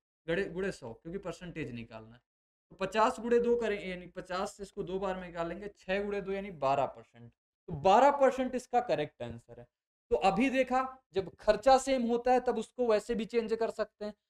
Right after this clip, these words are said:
लेकिन जब खर्चा, खर्चा भी चेंजमेंट हो जाए, खर्चे में भी परिवर्तन आ जाए,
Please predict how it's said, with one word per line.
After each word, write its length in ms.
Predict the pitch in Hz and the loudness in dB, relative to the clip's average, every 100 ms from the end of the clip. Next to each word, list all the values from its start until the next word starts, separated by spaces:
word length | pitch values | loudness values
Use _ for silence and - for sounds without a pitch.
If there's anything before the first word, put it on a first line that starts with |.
| _ | _
लेकिन 280 | 160 196 269 | -2 0 2
जब 180 | 269 269 | 0 0
खर्चा, 420 | - 196 196 262 262 - _ _ - - | -4 -10 -4 0 -2 -4 _ _ -18 -14
खर्चा 360 | - 190 - 208 | -10 -6 -2 0
भी 160 | 233 | 2
चेंजमेंट 540 | 285 277 240 226 247 233 | 0 -2 -2 -2 -2 -2
हो 100 | 226 | -2
जाए, 140 | 226 | -2
खर्चे 320 | 226 190 180 214 | -4 -8 -6 -4
में 80 | |
भी 100 | 240 277 | -2 2
परिवर्तन 520 | 254 233 226 233 220 | 2 4 0 0 0
आ 120 | 208 | 0
जाए, 200 | 208 220 | 2 0